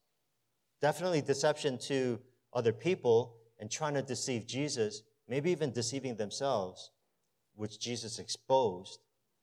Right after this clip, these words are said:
Thought about it like this, like, Satan really hates God, right? Satan really wants to destroy God's work, destroy God's kingdom. So he does it sometimes through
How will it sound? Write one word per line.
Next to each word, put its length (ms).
Thought 180
about 220
it 60
like 180
this, 220
like, 120
Satan 680
really 440
hates 300
God, 360
right? 240
Satan 420
really 200
wants 240
to 60
destroy 500
God's 380
work, 300
destroy 360
God's 320
kingdom. 360
So 140
he 100
does 340
it 100
sometimes 640
through 480